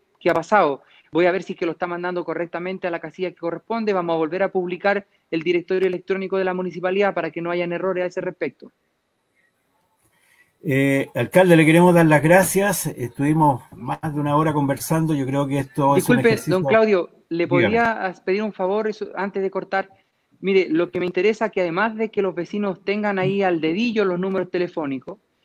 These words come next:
Speaker 1: que se sientan con la libertad de llamar directamente a esos números telefónicos. No necesitan intermediario porque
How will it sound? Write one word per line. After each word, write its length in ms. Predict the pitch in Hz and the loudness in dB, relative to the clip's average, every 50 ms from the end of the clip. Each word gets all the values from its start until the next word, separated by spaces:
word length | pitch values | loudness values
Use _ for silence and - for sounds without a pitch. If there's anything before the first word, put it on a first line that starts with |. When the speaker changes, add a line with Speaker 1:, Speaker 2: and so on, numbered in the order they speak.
| _ _ _ _ _ | _ _ _ _ _
Speaker 1:
que 140 | - 190 185 | 0 0 2
se 120 | - 190 | 2 0
sientan 380 | 180 - 226 233 220 233 226 208 | -2 0 -2 0 0 0 -2 0
con 140 | - 196 185 | 0 0 2
la 100 | 175 175 | 2 2
libertad 400 | 175 170 170 165 170 - 220 214 | 2 2 0 0 2 2 2 4
de 120 | 208 196 | 4 2
llamar 520 | 165 180 160 151 165 196 226 240 240 233 180 | 2 2 0 0 0 2 2 2 2 0 -2
directamente 760 | 175 175 170 226 247 240 - 254 247 247 254 254 240 247 | -4 -2 0 0 0 0 -2 -4 -4 -2 -4 -4 -4 -6
a 20 | 240 | -6
esos 160 | 214 226 220 | -4 -4 -4
números 320 | 220 220 220 220 214 208 | -4 -2 -4 -4 -6 -6
telefónicos. 680 | - 214 202 202 190 - 185 170 156 139 127 - 135 143 | -6 -6 -6 -4 -6 -6 -6 -6 -6 -8 -10 -10 -8 -4
No 160 | 165 196 214 | -2 0 0
necesitan 720 | 214 214 196 - 170 - 214 214 - 220 220 220 233 - _ _ | 0 -2 -4 -6 -6 -4 -4 -4 -2 -4 -4 -6 -8 -12 _ _
intermediario 640 | 190 190 185 170 208 208 214 220 233 254 247 226 202 | -8 -6 -4 -4 -2 -2 0 2 2 4 4 4 4
porque 360 | 170 175 156 - 170 160 - | 2 0 0 0 0 0 0